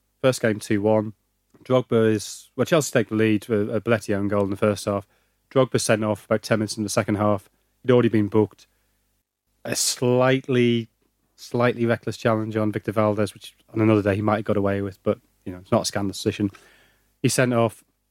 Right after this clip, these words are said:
um, and then, uh, Maxi Lopez and, and Samuel Eto'o score twice in quick succession to give, give Barca a two one win. Back at Stamford Bridge, that first twenty minutes at Stamford Bridge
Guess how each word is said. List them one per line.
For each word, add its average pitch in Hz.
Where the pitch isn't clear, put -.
um, 117
and 117
then, 113
uh, 107
Maxi 131
Lopez 107
and, 104
and 101
Samuel 104
Eto'o 104
score 107
twice 117
in 104
quick 98
succession -
to 98
give, 104
give 101
Barca 104
a -
two 101
one 98
win. 101
Back 160
at 147
Stamford 107
Bridge, 131
that 165
first 175
twenty 143
minutes 123
at -
Stamford 113
Bridge 104